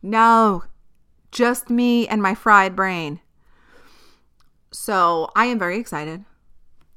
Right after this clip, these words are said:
I'm very excited. And I'm excited to also share this with you and clue you in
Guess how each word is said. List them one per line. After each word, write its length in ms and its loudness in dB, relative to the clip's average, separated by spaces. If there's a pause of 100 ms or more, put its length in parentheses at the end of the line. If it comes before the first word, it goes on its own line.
(100)
I'm 100 -14
very 240 -12
excited. 500 -12 (400)
And 300 0
I'm 260 -6 (120)
excited 640 -6
to 180 -12
also 720 -6 (320)
share 460 -8
this 260 -10
with 160 -8
you 420 -6 (140)
and 460 -10 (1120)
clue 260 -8
you 200 -6
in 200 -6